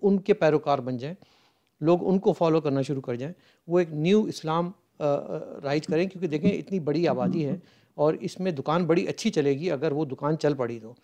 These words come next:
और लेकिन मुझे अच्छी बात ये है कि आप जैसे लोग, अ, moderate लोग, अ, रोशन ख्याल लोग मौजूद हैं हिंदुस्तान में, जो इनकी दुकानदारी चलने नहीं देंगे, चाहे कुछ भी हो जाए। आप एक, अ, सिपाही की तरह खड़े होके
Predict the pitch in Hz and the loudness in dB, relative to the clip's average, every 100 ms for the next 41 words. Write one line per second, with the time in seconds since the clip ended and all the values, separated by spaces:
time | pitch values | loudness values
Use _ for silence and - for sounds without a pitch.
0 | _ _ 143 147 143 180 151 160 185 185 | _ _ 0 0 0 -4 -4 -2 -2 -2
1 | 170 160 170 170 127 - 196 185 175 180 | -4 0 0 0 -4 -2 2 2 4 2
2 | 180 160 147 147 156 165 147 151 151 - | 2 0 0 0 -2 -2 0 0 -2 -10
3 | - _ - 147 143 139 - 147 135 143 | -20 _ -6 0 0 -2 -6 -4 0 0
4 | 156 160 160 156 156 - 143 143 127 139 | 0 0 2 2 2 -2 -2 -2 -2 -2
5 | 180 156 151 147 147 147 143 131 127 160 | -2 -2 0 0 0 -2 -2 -4 -2 -2
6 | 139 131 135 - 135 139 135 - _ _ | 0 -2 -4 -6 -6 -6 -8 -14 _ _
7 | - 143 175 185 190 170 180 175 151 160 | -4 2 2 2 0 -2 -2 -4 -2 -2
8 | 170 190 220 - 170 202 262 202 139 135 | 0 -2 -4 0 4 6 8 6 4 -2
9 | 127 120 _ _ _ 202 196 214 208 240 | -4 -14 _ _ _ -4 0 0 2 4
10 | 180 139 185 - 151 180 - 170 185 - | 4 4 2 0 2 0 0 -4 -6 -2
11 | 180 185 180 - 143 147 202 208 170 160 | 0 0 -4 -14 -6 0 2 0 -2 -2
12 | 170 160 160 170 139 160 | -2 -2 2 2 0 -4